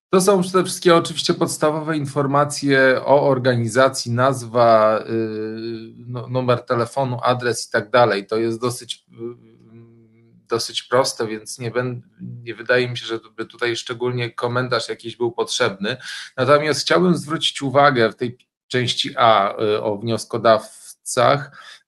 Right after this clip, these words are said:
e, na, e, na takie elementy. Po pierwsze, e, forma prawna i tutaj wybieramy sobie po prostu z listy i tak jak już Piotrek wcześniej mówił,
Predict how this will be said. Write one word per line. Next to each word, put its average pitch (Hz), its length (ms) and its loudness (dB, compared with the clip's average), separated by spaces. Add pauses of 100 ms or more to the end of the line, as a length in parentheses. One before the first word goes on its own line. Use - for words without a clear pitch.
e, 131 260 6
na, 131 200 6
e, 123 560 2
na 127 140 2
takie 127 360 2
elementy. 95 500 -2
Po 110 140 -4
pierwsze, 147 720 6 (180)
e, 110 40 -8
forma 131 460 2
prawna 101 560 4
i 123 100 -8
tutaj 143 260 -2
wybieramy 131 540 0
sobie 123 280 -4
po 117 140 -10
prostu - 320 -8
z 117 100 -6
listy 123 420 -4
i 90 100 -6
tak 113 200 -4
jak 131 160 -6
już 123 160 -8
Piotrek 127 380 -2
wcześniej 120 480 -4
mówił, 113 460 -2